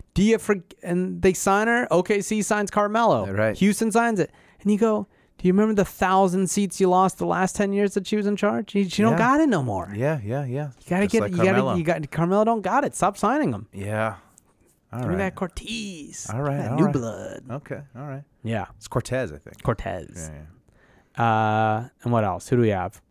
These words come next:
Speaker 1: Seth Curry's Jeb Bush. <laughs> I think that was a feeder Nick one, right? That was a good one. It's pretty good.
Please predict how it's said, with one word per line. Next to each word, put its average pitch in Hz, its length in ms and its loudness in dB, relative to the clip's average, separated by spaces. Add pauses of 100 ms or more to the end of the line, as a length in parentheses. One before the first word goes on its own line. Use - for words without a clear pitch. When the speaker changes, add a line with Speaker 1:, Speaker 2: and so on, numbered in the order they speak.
(140)
Speaker 1:
Seth - 320 -2
Curry's 147 340 2
Jeb 117 300 0
Bush. 117 460 0
<laughs> - 120 -10 (340)
I 170 120 2
think 147 160 2
that 139 100 6
was 123 80 -2
a 110 60 0
feeder 113 280 0
Nick 101 200 -6
one, 104 180 -8
right? 117 260 -4 (280)
That 139 300 2
was 123 100 4
a 143 60 4
good 123 120 2
one. 101 380 -2
It's - 240 -12
pretty 127 160 4
good. 104 260 0